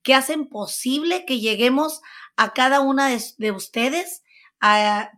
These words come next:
gracias a toda la gente que ha estado produciendo, todo el equipo, todas las personas que han estado participando, las mujeres que han enviado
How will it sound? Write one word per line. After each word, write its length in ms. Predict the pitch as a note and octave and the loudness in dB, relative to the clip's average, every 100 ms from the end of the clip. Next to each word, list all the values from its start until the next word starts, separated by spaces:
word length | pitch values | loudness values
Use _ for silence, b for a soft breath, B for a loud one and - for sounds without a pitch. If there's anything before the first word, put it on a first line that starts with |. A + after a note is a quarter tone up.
| _ | _
gracias 500 | A#3 A#3 B3 A#3+ C4 | -2 2 2 2 -6
a 80 | B3 | -8
toda 180 | C4 B3 | -4 -2
la 100 | B3 | -2
gente 360 | B3 A#3+ A#3+ | -6 -8 -8
que 120 | A#3+ A#3 | -8 -8
ha 40 | |
estado 380 | A3+ A3+ A3+ A3+ | -8 -8 -10 -8
produciendo, 1120 | A#3+ A#3 A3+ G#3 - A#3+ A3 A3 G#3+ G#3 G#3 b b _ | -6 -4 -6 -8 -4 -2 -2 -2 -2 -4 -6 b b _
todo 220 | B3+ C4 | -2 0
el 140 | C4 | 0
equipo, 840 | A3+ A3+ A#3+ A#3+ A#3+ A#3 G#3+ A3 A3+ b b b | -2 -4 -4 -4 -4 -4 -2 -2 -8 b b b
todas 220 | - C4+ | 2 4
las 160 | B3+ A#3+ | 4 0
personas 600 | - G#3+ - A#3 A#3+ A#3+ - b b | -8 -8 -6 -2 -2 -4 -10 b b
que 60 | B3+ | -4
han 100 | B3 | -2
estado 300 | B3 B3 A#3+ | -2 -2 -2
participando, 960 | A3 G#3+ A3 - A3 - A3 A3 A3 | -4 -6 -10 -10 -10 -6 -4 -4 -6
las 180 | A3+ A3+ | -6 -4
mujeres 480 | A3+ A3+ B3+ B3+ C4 | -6 -6 -4 -4 -4
que 80 | C4 | -4
han 80 | A#3 | -2
enviado 560 | A#3 A#3 A#3 A3+ A#3 | 0 4 4 4 -2